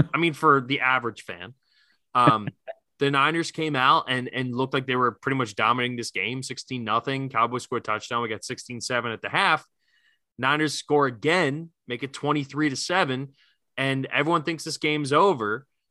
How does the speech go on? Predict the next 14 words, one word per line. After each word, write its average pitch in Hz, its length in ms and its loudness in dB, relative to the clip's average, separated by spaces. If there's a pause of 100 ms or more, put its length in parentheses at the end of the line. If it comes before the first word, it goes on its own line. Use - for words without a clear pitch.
(120)
But 123 100 -6
the 131 80 -2
Cowboys 143 800 2
still - 380 0
fighting, 143 420 2
still 143 220 -4
clawing, 139 540 2
worked 135 240 0
their 151 100 2
way 139 120 2
all 135 160 4
the 143 60 -4
way 131 140 0
back. 147 400 0